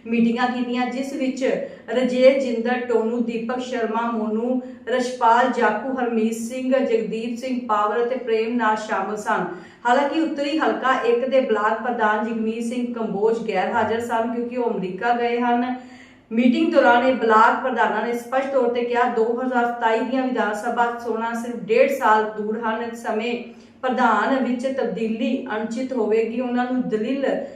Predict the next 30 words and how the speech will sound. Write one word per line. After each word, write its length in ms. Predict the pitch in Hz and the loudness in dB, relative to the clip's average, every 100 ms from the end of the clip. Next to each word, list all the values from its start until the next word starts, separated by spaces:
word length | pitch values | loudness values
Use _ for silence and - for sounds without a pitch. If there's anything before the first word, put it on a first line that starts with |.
| - - | -16 -6
ਦਿੱਤੀ, 360 | 254 247 277 | -4 -2 0
ਮੌਜੂਦਾ 600 | 269 240 226 226 240 277 269 | 2 2 2 0 4 4 2
ਜ਼ਿਲ੍ਹਾ 300 | 247 254 247 | 0 2 2
ਪ੍ਰਧਾਨ 480 | 240 226 202 208 240 | 0 0 0 0 -2
ਰਜਿੰਦਰ 460 | 233 226 220 247 | -2 -2 -2 -2
ਬੇਰੀ 280 | 247 226 226 240 | 2 2 2 0
ਨੂੰ 100 | 233 | 0
ਬਰਕਰਾਰ 520 | 214 208 220 214 220 | 0 -2 0 2 0
ਰੱਖਿਆ 440 | - 214 208 214 214 - - - | -2 -2 0 0 -2 -10 -20 -2
ਜਾਣਾ 300 | 254 233 233 | 2 2 2
ਚਾਹੀਦਾ 500 | 226 220 190 185 180 | 0 -2 -2 -2 0
ਹੈ। 160 | 180 175 - - - _ _ _ _ _ | 0 -4 -8 -16 -20 _ _ _ _ _
ਅਬਜ਼ਰਵਰ 640 | 262 254 220 254 262 277 269 | -4 0 0 4 4 4 2
ਨਿਲੋਟੀਆ 520 | 240 233 226 247 262 | 0 2 2 2 0
ਨੇ 180 | 262 254 | 0 0
ਮੀਟਿੰਗ 400 | 247 226 233 254 262 | 0 0 0 0 0
ਦੌਰਾਨ 300 | 226 214 220 | 2 2 2
ਦੱਸਿਆ 300 | 220 233 240 | -2 -2 -2
ਕਿ 200 | 262 269 254 - - - - - | -2 -2 -4 -10 -18 -20 -12 0
ਹੈਡਮੈਨ 600 | 226 240 285 262 247 247 | 2 2 2 2 2 2
ਦਾ 80 | 262 | 2
ਅਹੁਦਾ 320 | 247 233 254 | 2 0 4
ਹੁਣ 260 | 277 254 233 226 | 4 2 0 -2
ਸਿਰਫ 300 | 262 240 240 | -4 -4 0
ਇੱਕ 240 | 247 - 214 196 - | 0 0 -2 -4 -4
ਹੈਸ਼ਟੈਗ 560 | 202 220 220 262 240 233 | -2 0 0 2 2 2
ਨਹੀਂ 260 | 220 240 254 | 0 0 2
ਰਿਹਾ। 220 | 240 240 | 4 4
ਜੇਕਰ 360 | 233 220 247 240 | 2 0 0 -4
ਕਿਸੇ 320 | 240 247 | -2 2